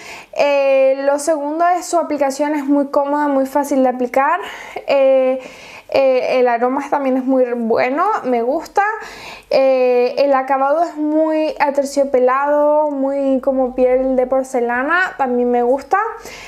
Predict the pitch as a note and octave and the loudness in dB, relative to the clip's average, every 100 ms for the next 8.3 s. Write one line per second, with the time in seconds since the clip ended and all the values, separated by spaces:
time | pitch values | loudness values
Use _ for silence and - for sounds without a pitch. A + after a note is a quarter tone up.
0 | - - D4 D4 C#4+ C#4+ C#4+ C#4+ C#4 C#4+ | -18 -2 2 2 2 -2 -2 -2 0 0
1 | C4+ C#4+ E4 F4 E4+ B3 B3 C#4+ C4+ C#4 | 0 0 0 -2 -4 -4 0 2 0 0
2 | F#4+ G#4 G#4+ C#4 C#4 C#4 C#4 C#4 C#4 C#4 | -2 -2 -4 -4 0 0 2 2 2 0
3 | C4+ - - - B3+ C4+ C4+ C4+ C#4 C#4+ | -4 -16 -16 -10 -2 0 2 0 -2 -6
4 | C#4 C#4 C4+ C4+ - C#4 C4 C4 C#4 - | -2 -2 -2 -4 -2 0 0 0 -4 -4
5 | C4 A#3+ A#3+ A3+ A3+ A#3 - - - C4 | -2 0 2 0 -2 -4 -10 -16 -4 0
6 | E4+ G#4+ - C#4 B3 A#3+ A3+ A#3 C4 C#4+ | 2 0 0 2 2 0 2 2 2 0
7 | C#4 C#4 C4 C4 C4 B3+ B3+ C4 D4 D#4 | -2 0 0 2 0 0 0 0 0 0
8 | C#4 B3 | 2 0